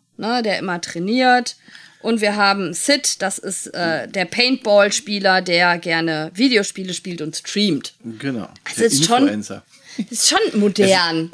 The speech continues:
Speaker 2: Es ist, es ist, es ist nett gemacht auf jeden Fall. Es ist, man merkt, dass da so ein bisschen Liebe reingeflossen ist.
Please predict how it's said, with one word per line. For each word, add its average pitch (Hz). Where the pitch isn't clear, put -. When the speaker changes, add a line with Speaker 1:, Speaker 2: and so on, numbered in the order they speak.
Speaker 2:
Es 175
ist, -
es 180
ist, -
es 165
ist 185
nett 139
gemacht 110
auf 90
jeden 98
Fall. 87
Es -
ist, -
man 135
merkt, 165
dass 143
da 135
so 123
ein 120
bisschen 127
Liebe 117
reingeflossen 131
ist. -